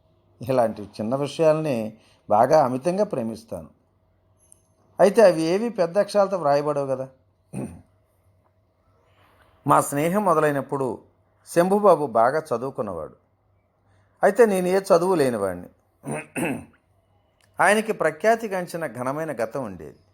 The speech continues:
నాకేమీ లేదు. మా స్నేహం చూసి ఆ ఊళ్ళో వారంతా ఆశ్చర్యచకితులవుతారు.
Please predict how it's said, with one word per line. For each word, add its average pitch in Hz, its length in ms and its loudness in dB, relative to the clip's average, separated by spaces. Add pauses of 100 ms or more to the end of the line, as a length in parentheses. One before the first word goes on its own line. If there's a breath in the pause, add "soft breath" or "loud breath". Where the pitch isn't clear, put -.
(880)
నాకేమీ 120 500 0
లేదు. 92 280 -12 (1200)
మా 185 100 4
స్నేహం 196 540 -2
చూసి 175 420 -8 (320)
ఆ 143 100 6
ఊళ్ళో 175 340 4
వారంతా 139 440 2
ఆశ్చర్యచకితులవుతారు. 107 1160 -10